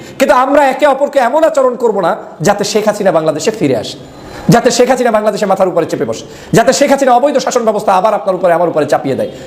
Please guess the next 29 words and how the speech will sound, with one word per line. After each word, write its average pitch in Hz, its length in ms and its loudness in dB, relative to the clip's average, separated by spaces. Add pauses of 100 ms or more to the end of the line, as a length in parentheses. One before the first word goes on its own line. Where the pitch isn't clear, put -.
(120)
আমার 254 240 2
বিশ্বাস - 460 0 (260)
বিএনপি 214 300 4
জামাত 185 320 2
সেই 175 160 0
জায়গায় 160 260 2
সতর্ক 151 300 -2
অবস্থানে 143 360 0
থাকবে 175 400 0 (280)
এবং 262 280 4
জামাত 220 220 2
বিএনপির 220 360 0
এই 185 100 2
সতর্ক 185 320 -2
অবস্থানটা 175 460 0
আমাদের 156 260 -2
দেশের 165 240 -2
জন্য 165 160 2
অত্যন্ত 254 440 0
গুরুত্বপূর্ণ। 143 440 -4 (480)
আমি 262 160 2
সবসময় 311 360 2
ঐক্যের 294 340 0
কথা 226 140 0
বলি, 175 140 -2
জাতীয় 247 360 0
ঐক্যের 285 300 0
কথা 180 160 -2
বলি। 127 140 -4